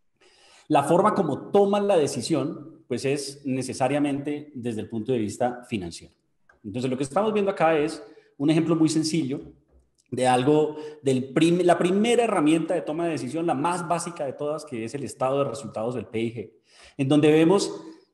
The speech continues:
que de manera muy fácil se, se pueden calcular cuánto voy a vender, cómo van a ser mis ingresos, cuánto me cuesta esto y por lo tanto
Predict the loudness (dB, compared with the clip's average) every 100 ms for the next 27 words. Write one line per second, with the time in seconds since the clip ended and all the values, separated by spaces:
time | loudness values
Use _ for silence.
0 | _ _ 2 2 0 -4 -4 2 4 4
1 | 4 4 2 0 0 0 0 0 -6 -4
2 | -2 -2 -2 2 2 0 -8 -4 2 2
3 | 4 2 2 0 0 -2 -2 -4 -4 -4
4 | -4 -4 -4 -4 -4 -6 -8 -14 _ _
5 | -4 -4 -6 -6 -6 -6 -4 -4 -6 -8
6 | -10 -10 -10 -10 -6 -8 -8 -12 -18